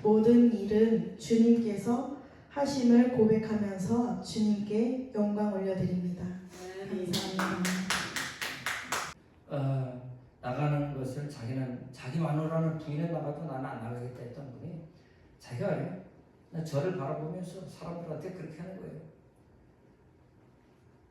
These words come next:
Speaker 3: "교회를 나가라." 그 사람 입에서 그런 소리가 나오더라고요. 자기는 교회를 절대 안 나간다고 했던 사람이 그 사람 입에서 "여러분 교회를 나갑시다. 우리 교회 저기 저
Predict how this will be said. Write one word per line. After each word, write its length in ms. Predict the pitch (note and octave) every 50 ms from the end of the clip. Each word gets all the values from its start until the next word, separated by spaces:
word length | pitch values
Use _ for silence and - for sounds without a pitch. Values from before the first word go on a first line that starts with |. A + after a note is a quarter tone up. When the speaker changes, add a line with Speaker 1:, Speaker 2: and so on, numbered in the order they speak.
| _ _ _ _ _ _ _ _ _ _ _ _ _ _ _ _ _ _ _ _ _ _ _ _ _
Speaker 3:
"교회를 420 | - - D#3 D3+ E3+ F3 G3+ G#3+ G#3
나가라." 460 | F3+ C3 A#2+ C#3 C#3+ D#3+ D#3+ - A2+ - - - - - _
그 160 | - F#3 F#3+
사람 360 | F#3+ G#3+ G#3+ A#3 A#3 A3+ A3+
입에서 320 | G3 F3+ G3 F#3+ - G#3 -
그런 240 | - D#3+ F3 F3
소리가 240 | D#3+ D#3+ D#3+ E3 E3+
나오더라고요. 460 | E3 - - - - - - - - - - - _ _ _ _ - _ _ _ -
자기는 480 | - - C#3+ D#3 - A3+ B3 - -
교회를 340 | - E3 F3 G3+ A3+ A#3+ -
절대 240 | F3+ E3+ D#3+ - -
안 180 | C#3+ C3+ C#3
나간다고 400 | C#3 D3 D3+ E3 E3 F3+ F3+ E3+ F3
했던 220 | - - A3 -
사람이 580 | E3 D3+ D#3 D#3 D#3+ E3 - A#3+ - C3+ A#2+ - - - - - _ _ _
그 120 | - F3
사람 380 | E3+ F#3 G#3 A3+ A#3 A3+ A3+ G3+
입에서 540 | F3 E3 F#3+ F3+ D#3+ - - - - - - - - - - _ _ _ _ _
"여러분 380 | D3+ F3+ G#3+ A#3 B3+ A#3 - -
교회를 400 | - - E3 F3+ G3 A3 A#3+ A#3+
나갑시다. 840 | A#3+ - G3 G3 D#3 - - - - B3 G#3+ - D3 A#2+ A2+ A2 - - - - - - -
우리 280 | D3+ F3+ A3 A#3+ A#3+ -
교회 300 | F#3 G3+ A3+ A3 A3 G#3
저기 260 | G#3+ G#3 G#3+ G#3 G#3
저 340 | A3 G#3+ - - - -